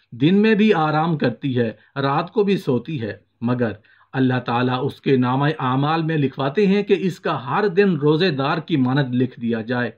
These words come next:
और हर रात शब बेदार की मानद लिख दी जाए। अब औरतें अंदाज़ा लगाएं कि उससे वो कितने बड़े-बड़े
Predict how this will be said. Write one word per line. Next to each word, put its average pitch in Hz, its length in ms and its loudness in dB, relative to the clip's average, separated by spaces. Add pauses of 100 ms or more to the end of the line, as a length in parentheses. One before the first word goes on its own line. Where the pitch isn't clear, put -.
(260)
और 131 320 -2
हर 151 260 -4
रात 143 440 -2
शब 127 220 -6
बेदार 120 640 -4
की 131 120 -4
मानद 107 380 -4
लिख 139 260 -4
दी 104 140 -12
जाए। 113 320 -4 (540)
अब 120 200 -8
औरतें 139 400 0
अंदाज़ा 143 480 0
लगाएं 165 420 -2
कि 151 200 0 (280)
उससे 175 280 2
वो 196 140 4 (120)
कितने 226 340 2 (180)
बड़े-बड़े 165 520 2